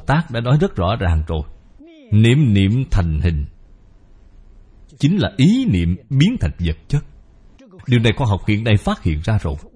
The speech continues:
Vật chất từ đâu mà có? Từ không sanh ra có. Câu này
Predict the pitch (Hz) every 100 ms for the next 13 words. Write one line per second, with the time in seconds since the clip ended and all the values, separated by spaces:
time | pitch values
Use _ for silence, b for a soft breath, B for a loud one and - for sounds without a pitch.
0 | - - - 120 - - 123 123 107 -
1 | 127 202 170 156 - 110 104 95 143 147
2 | - 110 95 - 101 151 - - - -
3 | - - - - - - - - - -
4 | - - - - - - - - 180 _
5 | - 120 117 104